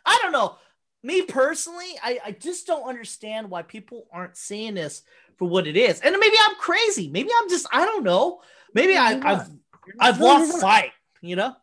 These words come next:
Speaker 2: You're not. The, this was,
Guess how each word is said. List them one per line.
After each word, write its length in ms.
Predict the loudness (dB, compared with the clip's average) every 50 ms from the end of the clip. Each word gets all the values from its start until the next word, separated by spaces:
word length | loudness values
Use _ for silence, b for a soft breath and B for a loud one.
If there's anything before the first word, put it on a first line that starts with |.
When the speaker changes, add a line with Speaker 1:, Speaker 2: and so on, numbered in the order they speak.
| _ _ _ _ _ _ _ _ _ _ _ _ -16 -16 -14 -14
Speaker 2:
You're 260 | -12 -10 -8 -6 -4
not. 260 | -2 -2 -2 -4 -6 -10
The, 480 | -14 -12 -6 -4 -2 0 0 -2 -2 -6 -12 _ _ _ -18
this 300 | -10 -4 -4 -4 -4 -4
was, 440 | -4 -4 -4 -4 -4 -6 -10 _